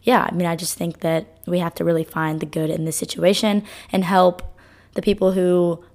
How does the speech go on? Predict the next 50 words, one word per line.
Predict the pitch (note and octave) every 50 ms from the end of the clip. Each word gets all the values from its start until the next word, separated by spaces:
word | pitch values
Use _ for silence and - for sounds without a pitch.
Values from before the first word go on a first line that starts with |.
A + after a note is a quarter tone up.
| _ _
are | - F#3+ G3+
being | G3 G3 G3
affected | F#3+ - F#3 F#3 - - G3 F#3
and | F#3 F3+ F3+ F3+ F3
really | F3 F3+ F3+ F#3 F#3
pray | F3+ - - F#3+
for | F3+ - F3+
them | E3+ F3 E3+ F3
and | E3+ D#3+ -
keep | - F#3 -
them | - E3+ E3 E3 E3
in | E3 D#3+ D#3+ E3 D#3+
our | - D#3 D#3 D#3 D#3 D#3 D#3 D3+
prayers. | - - - B1+ - - - -
So | - - - - - - - - - _ _ - - -
that | - A#3+
was | C4 B3 B3
just | A#3+ A3 -
my | G#3+ G3
little | F#3+ F#3 F#3 F3+ F3+ F3+
segment | - - F3+ F3 F3+ F3 E3+ F3
on | D#3+ D#3+ E3 D#3+ D#3
the | D#3+ D#3+
coronavirus. | - - F3 E3 F3 F3 D3+ - - - - G3 A3 - - - - _ _ _ _ -
So | - G#3+
now | G#3 G#3+ A3 A3 A3+ A3
let's | - G3+ G3 G3 G3 - - G3
get | F3+ G#3 G3 -
into | F#3 F#3 - - F#3+ F3+ F3+
today's | F3 - - E3+ - F3+ E3+ E3+ E3+ E3+ E3+ D#3+ - - -
topic. | - - - - - - - - - -
So | - - G3+ F#3+ F#3 F#3 F#3 F#3 F#3 F#3+ F#3 - - - - - - -
I | G3+
titled | G3+ - G#3+ C4+ D#4+ E4 -
this | - C4 B3+ B3 - -
episode | G3+ - G3 - - - G3 F#3+ F#3 F#3 F3
Dealing | F#3+ F#3 F#3 G3+ G3+
with | G3+ G3+
Change | - - F3+ F3 E3+ E3+ - -
because | - - - F#3 F3
there's | F3+ F#3+ F3
just | G#3+ G#3+
a | - A#3
lot | G3+ G3+
of | G3 F#3+
change | - - - F#3 F#3 F3+ F3 -
going | - F#3 F3 E3+ E3+ E3
on | D#3+ E3 E3 E3+ F3 F3+ F3+
right | - E3+ E3 D#3+ -
now. | F3 F#3+ G#3 G#3 G#3 G3+ G#3 G#3